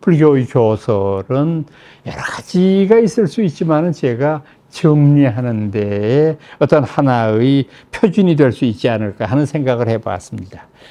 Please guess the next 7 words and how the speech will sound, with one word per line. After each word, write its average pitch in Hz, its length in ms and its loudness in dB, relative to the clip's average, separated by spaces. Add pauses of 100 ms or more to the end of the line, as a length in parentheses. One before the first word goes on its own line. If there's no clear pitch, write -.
(220)
이제, 175 440 4
에, 123 200 -2
오늘 143 320 2
여러분들과 127 580 2
말씀드릴 117 680 0
세 127 200 0
번째의 110 800 -2